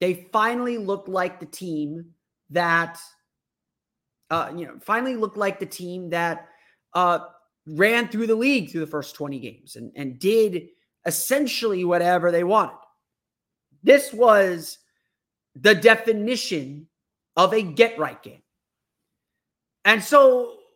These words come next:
we have to ask ourselves the more important thing is, what did it take to get there? What is this definition of Orlando Magic basketball? The,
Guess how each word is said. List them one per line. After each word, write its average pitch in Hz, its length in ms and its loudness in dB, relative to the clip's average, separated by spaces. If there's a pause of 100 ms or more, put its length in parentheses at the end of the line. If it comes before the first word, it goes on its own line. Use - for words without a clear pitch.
we 254 100 4
have 302 160 4
to 285 80 4
ask 254 180 4
ourselves 220 480 -2 (340)
the 202 80 -8
more 190 220 -2
important 160 360 -6
thing 160 200 -6
is, 156 140 -10 (720)
what 233 440 2 (260)
did 247 180 0
it 226 200 -4
take 226 320 -8
to 196 80 -8
get 214 280 -6
there? - 180 -20 (1400)
What 226 300 4
is 240 180 2
this 226 220 -4
definition 202 600 -4
of 175 340 -4
Orlando 180 560 -6
Magic 156 360 -12
basketball? - 580 -4 (1000)
The, 196 120 -12